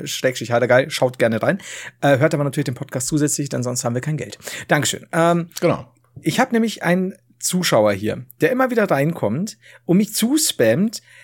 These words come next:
Speaker 1: dass ich unbedingt in unserer gemeinsamen Folge sagen soll, und jetzt weiß ich's nicht mehr genau, dass er irgendwie der, dein Cousin oder sein Nachbar wohl irgendwie was mit Brock Lesnar zu tun hat. Ich weiß es leider nicht mehr genau. Und immer wenn du nicht da bist,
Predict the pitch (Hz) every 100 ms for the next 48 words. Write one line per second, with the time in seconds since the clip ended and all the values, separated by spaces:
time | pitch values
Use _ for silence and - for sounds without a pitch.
0 | - _ - 175 - 214 - - 208 233
1 | 202 226 262 - - _ - 214 254 196
2 | 196 185 165 165 202 202 185 - 180 170
3 | 160 160 185 170 180 175 160 139 - 190
4 | 190 190 170 143 143 170 175 160 160 165
5 | 156 165 151 143 147 147 143 135 139 175
6 | 185 143 123 165 - - 170 170 - -
7 | - _ - 135 151 165 165 190 214 202
8 | 170 180 185 185 160 156 156 151 135 120
9 | 107 101 - 101 107 92 85 - - 226
10 | - - 180 175 165 175 147 131 151 330
11 | 311 302 294 247 233 240 - 151 117 110
12 | - -